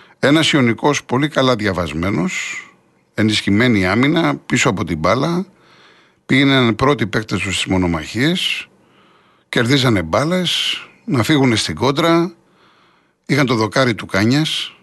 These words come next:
προηγήθηκαν και ήταν φυσιολογικό. Το ένα μηδέν ήταν απόλυτα φυσιολογικό.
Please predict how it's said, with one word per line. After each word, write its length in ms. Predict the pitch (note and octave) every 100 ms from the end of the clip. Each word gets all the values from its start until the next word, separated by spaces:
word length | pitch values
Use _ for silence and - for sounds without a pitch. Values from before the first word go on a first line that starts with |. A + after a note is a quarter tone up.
| _ _ _ _ _
προηγήθηκαν 920 | - A#2+ F#2+ A#2+ C#3 D3+ E3 E3 F3 _ _ _ _ _ _ -
και 240 | - D#3+ D#3 D3+ D3+ D3 C#3+ C3+ C3+ C3 -
ήταν 260 | G#3 G#3+ G#3+
φυσιολογικό. 720 | G3 G3+ F#3+ F3+ F3 - G2+
Το 140 | -
ένα 180 | G#2+ C#3
μηδέν 460 | C3 E2+ F#2 B2 - _ _ _ _ _ _ _ _ _ _ _ -
ήταν 220 | F#3+ A#3
απόλυτα 420 | A3 A#3+ A#3+ D#3
φυσιολογικό. 680 | G2+ F#2+ E2 D#2+ D2+ D2+